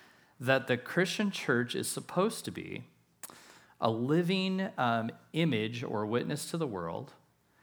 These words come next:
that shows what the kingdom of God will be like someday. That's what it should be. And therefore, I want you to see that when we get together,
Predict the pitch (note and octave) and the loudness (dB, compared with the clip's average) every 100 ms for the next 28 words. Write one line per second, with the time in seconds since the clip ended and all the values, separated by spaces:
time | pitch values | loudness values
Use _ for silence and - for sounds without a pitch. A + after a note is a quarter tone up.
0 | _ _ A#2 B2+ B2 - - - - F#3+ | _ _ -2 2 2 0 -6 -6 4 6
1 | E3 A2 A2 A#2+ C#3 C3+ C3+ - - E3 | 8 6 2 0 0 0 -2 -8 -4 0
2 | E3 D#3 B2+ A#2 G#2 G#2+ G2+ G#2 G#2 F2 | 0 -2 -2 0 2 2 0 -4 -2 -4
3 | F2+ - - - - - _ _ _ _ | -6 -12 -14 -14 -14 -16 _ _ _ _
4 | _ _ _ _ _ _ - A#2 B2 - | _ _ _ _ _ _ -2 -2 -2 -6
5 | G#2 - - F#2+ - - _ _ _ _ | -6 -8 -12 -12 -16 -18 _ _ _ _
6 | _ _ - - - - - - - C#3+ | _ _ -18 -18 -18 -20 -20 -20 -2 2
7 | D3 C3 B2 A#2 A2+ - _ _ _ _ | 6 6 6 2 -2 -10 _ _ _ _
8 | _ _ - - F3+ F#3 - F#2+ F#2+ C#3+ | _ _ -4 4 4 4 0 -2 0 -2
9 | F3+ - - A#2+ C#3 C#3+ C#3 C#3 C3+ - | -4 -10 -2 0 2 2 2 0 -2 -4
10 | A#2+ - B2+ C3 A#2 A2 C3 A#2 A#2+ D3+ | -4 0 0 2 0 -2 -2 -2 -2 -2
11 | F#3 G3 F3+ - _ _ _ _ _ _ | 0 -2 -4 -12 _ _ _ _ _ _
12 | _ _ _ _ - D#3+ E3+ F#3 B2 F#2+ | _ _ _ _ -2 -2 0 -2 0 -2
13 | E2+ F#2 | -4 -10